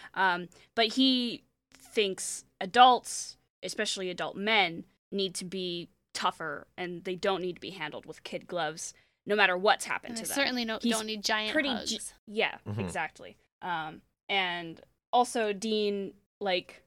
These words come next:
Speaker 2: if someone ever suggested that Dean Winchester went to therapy, <laughs> it would never happen. He would laugh at them and he would never speak to them again. Um,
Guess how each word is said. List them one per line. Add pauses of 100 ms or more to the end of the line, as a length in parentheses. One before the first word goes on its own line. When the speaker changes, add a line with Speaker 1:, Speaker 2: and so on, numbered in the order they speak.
(200)
Speaker 2:
if
someone
ever
suggested
that
Dean
Winchester
went
to
therapy, (280)
<laughs>
it
would
never
happen.
He
would
laugh
at
them
and
he
would
never
speak
to
them
again. (540)
Um,